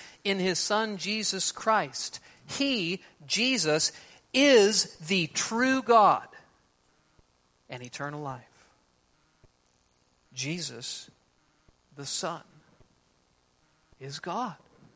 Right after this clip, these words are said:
Those are just explicit, right? If we believe the Bible, those are just explicit.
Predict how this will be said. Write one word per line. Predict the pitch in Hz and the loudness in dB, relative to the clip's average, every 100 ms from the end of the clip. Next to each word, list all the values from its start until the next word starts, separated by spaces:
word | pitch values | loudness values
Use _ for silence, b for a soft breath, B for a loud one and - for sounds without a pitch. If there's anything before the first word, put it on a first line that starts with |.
| _ _ _ _ _ _ _ _ _ _ _ _ _ _ _ _ _ | _ _ _ _ _ _ _ _ _ _ _ _ _ _ _ _ _
Those | 170 311 | -2 -2
are | 339 | -2
just | 214 - | -4 -6
explicit, | 160 - - 208 180 117 - _ | -6 -6 -4 -4 -4 -8 -18 _
right? | 117 147 185 _ _ _ _ _ _ _ _ _ _ _ _ - | -12 -12 -14 _ _ _ _ _ _ _ _ _ _ _ _ -14
If | 151 | -4
we | 220 | 0
believe | 220 226 226 165 | 2 2 0 -2
the | 170 | 0
Bible, | 190 196 131 123 | 2 2 -2 -4
those | 156 214 | -2 -2
are | 269 | -4
just | - 214 - - b | -6 -6 -8 -12 b
explicit. | 160 - - 220 190 123 | -8 -6 -2 -2 -2 -6